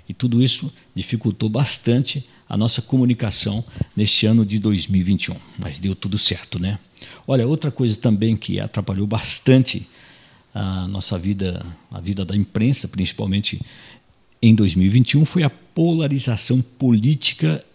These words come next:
em torno da pandemia. Foi uma barreira constante em dois mil e vinte e um.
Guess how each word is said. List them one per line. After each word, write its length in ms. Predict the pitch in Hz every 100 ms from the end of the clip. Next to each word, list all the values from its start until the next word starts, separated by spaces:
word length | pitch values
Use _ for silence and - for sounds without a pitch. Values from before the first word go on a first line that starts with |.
| _
em 160 | 131 135
torno 480 | - - 139 139 131
da 140 | 107
pandemia. 880 | - - 127 117 104 92 85 80 78 -
Foi 160 | - 101
uma 140 | 127
barreira 420 | 131 101 123 131
constante 1200 | - - 139 196 220 - - 139 160 185 - 185 -
em 120 | 127
dois 220 | 127 120 90
mil 140 | 107
e 20 |
vinte 280 | 101 120 -
e 60 |
um. 80 | 87